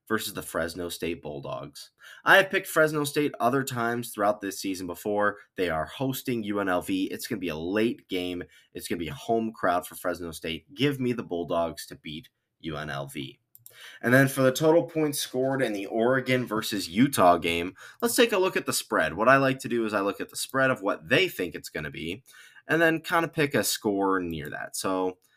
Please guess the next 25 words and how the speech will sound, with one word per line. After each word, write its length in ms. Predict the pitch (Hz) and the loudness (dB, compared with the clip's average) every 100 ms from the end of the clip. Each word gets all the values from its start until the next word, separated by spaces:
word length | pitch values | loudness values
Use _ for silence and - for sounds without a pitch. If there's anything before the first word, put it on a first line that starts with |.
| _ - | _ -10
let's 200 | 160 - | -6 -2
see 220 | 135 117 | 0 0
what 160 | 110 | 0
the 80 | - | -2
spread 480 | 95 - 101 92 87 | -6 -4 0 2 0
is 320 | - 85 85 | -2 -4 -4
for 880 | - - - 76 76 76 76 87 107 _ _ _ _ - - _ _ _ - - _ - | -8 -10 -8 -8 -6 -6 -2 -2 -4 _ _ _ _ -20 -20 _ _ _ -14 -14 _ -2
the 100 | 104 | 0
Ducks 580 | - 147 160 - - - _ _ _ | 6 4 4 -2 -4 -6 _ _ _
and 520 | 113 113 110 107 107 - | -2 0 0 0 -2 -6
the 120 | - | -6
Utes. 760 | 92 80 78 71 - - - - - _ | -6 -6 -8 -10 -10 -6 -6 -8 -14 _
Am 60 | - | -14
I 80 | 85 | -10
seeing 300 | - 101 98 | -6 -4 -4
a 40 | |
spread? 460 | - - 76 71 - | -4 -4 -4 -6 -12
Can 100 | 60 | -10
I 40 | |
find 200 | - 101 | -4 -2
a 40 | |
spread? 400 | 110 - 67 52 - - - | -2 -4 -4 -6 -14 -18 -2
Over 320 | - 160 156 - | 6 6 6 4
under 240 | 123 120 | 4 4
forty-seven. 920 | 117 - 113 117 110 - 85 - - | 0 2 4 4 0 0 0 -2 -12